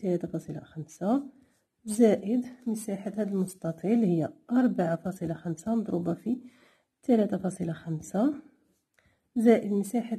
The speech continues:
هذا المثلث اللي هي القاعدة مضروبة في الارتفاع مقسومة على اثنان. القاعدة هي أربعة فاصلة خمسة مضروبة في اثنان ومقسومة على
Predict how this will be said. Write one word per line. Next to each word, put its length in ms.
هذا 440
المثلث 680
اللي 120
هي 340
القاعدة 920
مضروبة 300
في 100
الارتفاع 420
مقسومة 380
على 160
اثنان. 480
القاعدة 340
هي 200
أربعة 340
فاصلة 760
خمسة 520
مضروبة 420
في 260
اثنان 920
ومقسومة 1400
على 280